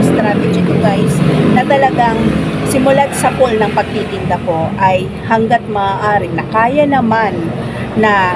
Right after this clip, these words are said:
ibaba yung presyo ng items na itinitinda ko dito, lalo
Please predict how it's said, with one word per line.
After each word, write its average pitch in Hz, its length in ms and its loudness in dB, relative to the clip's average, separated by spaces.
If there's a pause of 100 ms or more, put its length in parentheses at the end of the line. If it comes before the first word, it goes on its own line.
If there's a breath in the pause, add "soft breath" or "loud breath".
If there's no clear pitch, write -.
(120)
ibaba 233 480 2
yung 220 220 -2 (100)
presyo 220 320 0
ng 185 360 2 (680)
items 233 480 -2
na 202 80 -4
itinitinda 196 560 -4
ko 196 140 -4
dito, 208 240 -2
lalo 262 300 0